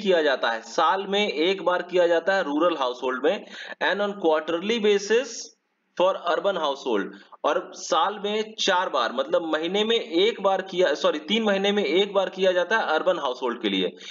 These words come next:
इन, इस point को please अच्छे से याद कीजिए, rural household के लिए annually एक बार किया जाता है, गांव घर के लिए एक बार किया जाता है,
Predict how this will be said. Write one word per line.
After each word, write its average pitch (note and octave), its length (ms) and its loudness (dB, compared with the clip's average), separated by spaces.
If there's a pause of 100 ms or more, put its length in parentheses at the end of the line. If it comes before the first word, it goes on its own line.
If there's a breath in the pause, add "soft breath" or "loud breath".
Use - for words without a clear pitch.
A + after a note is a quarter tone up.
(220 loud breath)
इन, G3+ 380 2
इस F3+ 200 2
point E3 300 0
को F#3 140 2
please F#3 400 0
अच्छे F3 240 0
से F3 140 -2
याद D3 240 2
कीजिए, D#3+ 300 2
rural E3 340 4
household F3 480 0
के F3 80 0
लिए F3 280 2
annually D3 320 0
एक D#3 260 0
बार C#3+ 140 2
किया A#2 240 -2
जाता F#2+ 360 -2
है, F#2+ 80 -6
गांव B2 240 0
घर A#2 100 0
के C3+ 160 -8
लिए D3+ 220 2
एक C3+ 80 0
बार C3+ 120 2
किया A2+ 180 -2
जाता G2 200 0
है, F#2 80 -6